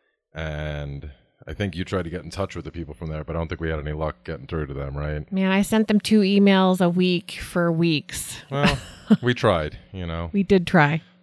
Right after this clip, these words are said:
Speaker 1: But, uh, I think we, we put together, uh, enough other combinations of conversations you had with people and some articles we have coming in for this month's issue that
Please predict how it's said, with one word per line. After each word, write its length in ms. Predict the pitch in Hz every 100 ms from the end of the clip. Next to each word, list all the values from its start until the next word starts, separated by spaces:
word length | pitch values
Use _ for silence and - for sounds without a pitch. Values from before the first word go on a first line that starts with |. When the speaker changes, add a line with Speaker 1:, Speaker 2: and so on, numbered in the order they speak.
| _ -
Speaker 1:
But, 220 | 82 80
uh, 300 | 80 80 76
I 60 | 82
think 260 | 92 82
we, 80 | 85 -
we 100 | 87
put 200 | - 90
together, 500 | 82 82 80 80 78
uh, 180 | 76 76 - _ -
enough 260 | 80 78
other 420 | - 76 78 76 71 _ _ _ _ _ -
combinations 580 | 87 85 85 80 80 76
of 100 | -
conversations 720 | 90 82 80 85 82 82 78
you 80 |
had 200 | 80 85
with 140 | 85 -
people 400 | 85 80 85 82
and 160 | 78
some 160 | - 78
articles 460 | 80 80 80 82 73
we 100 | 82
have 200 | 82 -
coming 240 | 85 80
in 120 | 80
for 120 | 73 76
this 180 | 78 82
month's 220 | 80 80
issue 320 | 78 80 78
that 200 | 73